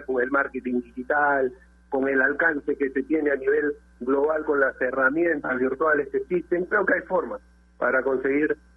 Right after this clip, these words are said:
un poco más de ingresos y no pensar en una medida como esta. Además, y lo planteaba yo ayer, con la negativa de uefa y de fifa de prácticamente sacar del sistema a cuanto equipo participara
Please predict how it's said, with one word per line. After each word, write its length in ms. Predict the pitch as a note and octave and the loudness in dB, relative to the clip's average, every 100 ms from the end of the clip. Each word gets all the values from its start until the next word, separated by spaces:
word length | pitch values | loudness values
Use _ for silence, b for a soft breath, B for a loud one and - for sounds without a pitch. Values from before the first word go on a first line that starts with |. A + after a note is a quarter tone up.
| - | -4
un 140 | C#3 | -2
poco 240 | C#3+ D3+ C#3+ | 0 0 2
más 160 | D3 | 2
de 100 | D3 | 2
ingresos 380 | C#3 D#3 D#3 D#3 - | 0 0 0 -2 -4
y 100 | C#3 | -2
no 180 | D#3 D#3 | 0 0
pensar 400 | D3 - C#3+ A#2+ | -2 0 0 0
en 120 | B2 | 2
una 140 | C3+ | 0
medida 240 | B2+ C3 C#3 | 0 0 0
como 220 | C3+ C3 | 0 0
esta. 220 | C#3+ - | 0 0
Además, 400 | D3+ D3+ D#3 F#3 - - - | 2 2 0 -2 -2 -12 -8
y 80 | C#3+ | -2
lo 140 | C#3+ | 0
planteaba 420 | C#3+ C#3+ D#3+ E3+ | 0 0 2 2
yo 120 | E3 E3 | 2 2
ayer, 240 | D#3 C3 - - _ _ _ _ _ _ _ - | 2 -2 -12 -20 _ _ _ _ _ _ _ -2
con 180 | D3+ | 2
la 100 | D3 | 2
negativa 560 | D3 D3+ C#3+ D3 G3+ G3+ | 2 2 0 0 0 2
de 120 | F3 | 2
uefa 440 | D#3+ F#3+ E3+ B2 G#2+ - - | 2 0 0 -2 -6 -10 -14
y 100 | B2 C3+ | -4 0
de 140 | C#3+ | 0
fifa 440 | - F#3+ - A#2+ - - _ _ - | 2 -2 0 -4 -4 -18 _ _ -2
de 120 | D3 | 0
prácticamente 800 | E3 F3 F3 F3 E3 F3+ F3+ F3+ | 0 -2 0 0 0 0 -2 -2
sacar 360 | - F3+ F3 | -2 2 0
del 180 | E3+ D#3+ | 0 -2
sistema 560 | D#3+ D3+ F3+ D#3+ C3 A#2+ | -2 -2 -2 0 0 0
a 140 | B2+ | -2
cuanto 920 | B2+ C#3 C#3 C3+ C3+ C3 C#3+ C#3 C3 C3+ | -2 -2 0 0 -4 -2 -2 0 2 0
equipo 500 | C3+ - F#3+ D#3+ D3 | -2 -2 -2 0 0
participara 920 | D3 D3 D3+ - D#3 F#3+ F3+ C3 A2 | 0 -2 -4 -6 -2 0 0 -2 -4